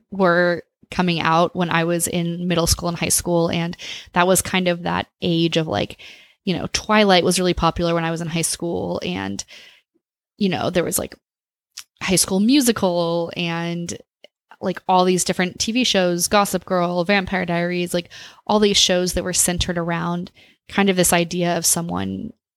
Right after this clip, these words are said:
finding their soulmate, or this idea of, like,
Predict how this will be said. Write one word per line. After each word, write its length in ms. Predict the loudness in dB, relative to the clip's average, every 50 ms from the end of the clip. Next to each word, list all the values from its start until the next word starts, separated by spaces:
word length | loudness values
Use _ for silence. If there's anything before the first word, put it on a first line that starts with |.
| _ _ _ _ _ _ -12
finding 540 | -10 -6 -2 0 2 2 2 2 0 0 0
their 120 | 0 2
soulmate, 580 | 2 0 0 0 0 0 0 0 0 -2 -4 -2
or 180 | -2 -2 0 0
this 200 | 0 -2 0 0
idea 400 | -2 0 0 0 0 2 2 2
of, 220 | 2 0 -2 0 0
like, 280 | 0 0 -2 -4 -8